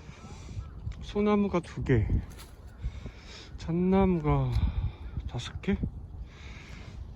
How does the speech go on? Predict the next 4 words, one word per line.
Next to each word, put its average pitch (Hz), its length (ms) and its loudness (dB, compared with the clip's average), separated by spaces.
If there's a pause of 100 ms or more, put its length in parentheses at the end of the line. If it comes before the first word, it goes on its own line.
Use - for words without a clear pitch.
음. 107 260 -6 (2500)
세 175 260 -4
개가 170 200 2
뭐였지? 120 520 0